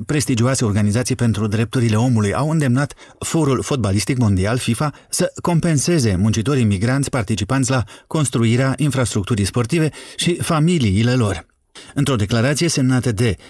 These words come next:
Human Rights Watch, Amnesty International, Fair Square și Equidem,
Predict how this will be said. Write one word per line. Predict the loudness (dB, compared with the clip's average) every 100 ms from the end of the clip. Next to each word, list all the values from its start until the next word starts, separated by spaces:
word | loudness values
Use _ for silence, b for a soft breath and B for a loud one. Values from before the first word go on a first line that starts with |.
| -6
Human | 0 2 2 2
Rights | 0 -2
Watch, | -2 -2 -6 -6
Amnesty | -2 0 0 0
International, | 0 0 0 0 -2 -4 -4
Fair | -8 -4 -2 -2
Square | -2 -2 0 0
și | 0 -2 0
Equidem, | -2 -2 0 0 0